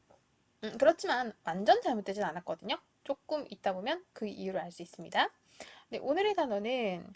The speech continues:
케이 아이 엔 디. 케이 아이 엔 디. 네 알파벳이 합쳐져서 kind라고 이제 발음이 되는 단어고요.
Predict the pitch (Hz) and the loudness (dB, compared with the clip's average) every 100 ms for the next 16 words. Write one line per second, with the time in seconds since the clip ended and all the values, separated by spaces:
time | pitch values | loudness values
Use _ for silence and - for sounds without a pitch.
0 | - _ _ _ _ - 381 240 - _ | -20 _ _ _ _ 0 0 0 -6 _
1 | _ _ _ _ _ _ 190 175 285 392 | _ _ _ _ _ _ -4 -2 -6 -8
2 | _ _ _ _ _ - 185 180 269 359 | _ _ _ _ _ -2 -2 -2 -6 -10
3 | _ _ _ _ 208 233 208 147 - _ | _ _ _ _ -10 -6 -4 -8 -16 _
4 | _ _ _ _ _ _ _ _ _ - | _ _ _ _ _ _ _ _ _ -4
5 | 320 311 349 359 - _ _ _ - 196 | 2 4 2 -2 -8 _ _ _ -6 -2
6 | 185 185 202 - _ _ 180 175 180 214 | -2 -4 -8 -12 _ _ -6 -6 -8 -12
7 | _ _ - 196 185 302 - _ _ _ | _ _ -12 -10 -6 -6 -8 _ _ _
8 | _ _ _ _ _ _ _ 233 208 240 | _ _ _ _ _ _ _ -4 2 4
9 | 285 349 _ - 190 196 185 - - 196 | 2 -2 _ -6 -4 -6 -8 -14 -18 -16
10 | - 254 240 214 165 175 - _ _ - | -12 -8 -8 -6 -8 -8 -12 _ _ -8
11 | 349 370 339 190 - _ _ _ _ _ | -2 0 0 -4 -12 _ _ _ _ _
12 | _ _ _ _ _ _ _ _ _ - | _ _ _ _ _ _ _ _ _ -8
13 | 160 - - - 175 175 170 - 208 294 | -8 -8 -14 -10 -6 -6 -8 -10 -2 -2
14 | 330 233 190 180 185 294 277 | -2 -4 -6 -6 2 4 4